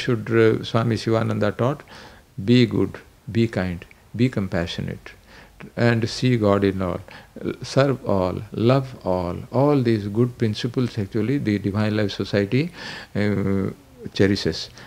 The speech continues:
And Divine Life Society actually spreads this message. Swami Chidananda Ji, being the president of the Divine Life Society since nineteen sixty-three up to two thousand eight when he passed away, so, till that time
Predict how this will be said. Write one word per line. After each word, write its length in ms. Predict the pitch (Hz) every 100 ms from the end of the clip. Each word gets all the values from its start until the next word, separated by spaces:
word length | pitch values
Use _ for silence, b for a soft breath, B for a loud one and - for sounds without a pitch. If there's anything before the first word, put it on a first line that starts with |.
| B
And 120 | 113
Divine 260 | 110 117 123
Life 120 | 117
Society 380 | 113 113 117 113
actually 280 | 104 107 104
spreads 400 | - 147 160 104
this 220 | 98 -
message. 340 | 101 87 - 95 - B B
Swami 540 | - 123 117 123 117 113
Chidananda 640 | - 147 185 156 120 95 90
Ji, 40 | 98 B B - 110
being 180 | 117 120 117
the 80 | 110 107 -
president 360 | 117 127 131 117
of 140 | 110
the 80 | 107
Divine 320 | 101 101 101
Life 140 | 98
Society 580 | - 101 - 95 92 80 - B B
since 380 | - 113 110 -
nineteen 400 | 107 110 107 107
sixty-three 720 | - 107 - 123 147 120 101 B B -
up 160 | 107 -
to 80 | 120 117 113 110
two 80 | 123 110
thousand 560 | 110 113 110 110 104 - 117
eight 180 | 113 107
when 200 | 101 101
he 100 | 104
passed 360 | - 98 - -
away, 280 | 85 87 - B B B B
so, 140 | - 117 90 -
till 160 | 120 117
that 240 | 110 104
time 260 | 127 151